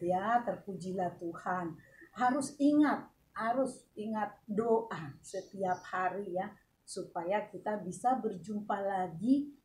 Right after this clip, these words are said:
belajar seperti biasa. Tentu rindu, jangankan anak-anak, ibu guru pun semua rindu kepada anak muridnya. Jadi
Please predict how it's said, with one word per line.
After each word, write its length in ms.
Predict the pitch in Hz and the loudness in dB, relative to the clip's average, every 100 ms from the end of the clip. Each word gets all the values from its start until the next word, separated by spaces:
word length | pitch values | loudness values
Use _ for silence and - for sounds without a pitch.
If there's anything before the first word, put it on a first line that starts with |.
| - | -6
belajar 560 | 190 196 180 180 226 | -2 2 2 2 0
seperti 560 | 226 190 - 185 - 180 | 2 -4 -4 -6 -6 -8
biasa. 640 | 180 175 170 - 190 175 | -2 -2 -2 -2 -2 -2
Tentu 480 | - 220 233 - 339 | -2 -2 0 6 6
rindu, 560 | 262 226 214 202 180 - _ _ | 6 0 0 0 -2 -8 _ _
jangankan 640 | 214 220 233 240 262 254 214 | -2 2 4 4 4 2 0
anak-anak, 480 | 190 180 180 175 | -2 -4 -2 -4
ibu 320 | 233 220 269 214 | -2 0 0 0
guru 480 | 240 262 277 294 | 4 4 6 4
pun 160 | 311 262 | 2 2
semua 480 | - 208 208 214 202 | 0 -2 -2 0 0
rindu 480 | 240 262 247 311 - | 6 8 10 8 4
kepada 640 | 185 202 190 190 180 190 | -2 0 2 2 0 -2
anak 160 | 185 196 | -6 -4
muridnya. 640 | 196 185 180 - 190 180 160 - - _ - | -2 -2 -4 -6 -4 -2 -2 -6 -20 _ -4
Jadi 640 | 190 175 196 240 254 - | 0 2 0 -2 -4 -8